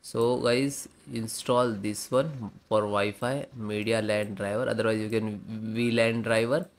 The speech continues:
This is also Wi-Fi driver. This one, this is lan, and this is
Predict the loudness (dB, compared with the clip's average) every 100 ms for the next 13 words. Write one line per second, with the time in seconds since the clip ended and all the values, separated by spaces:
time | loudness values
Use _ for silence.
0 | _ -4 -2 0 0 0 0 2 0 2
1 | 2 2 0 -6 _ _ -20 -20 _ _
2 | -2 0 2 2 2 0 -8 _ _ _
3 | _ -6 -4 -8 -12 -14 -4 2 4 6
4 | 4 -2 -4 -4 -4 -2 -4 -2 -4 -4
5 | -12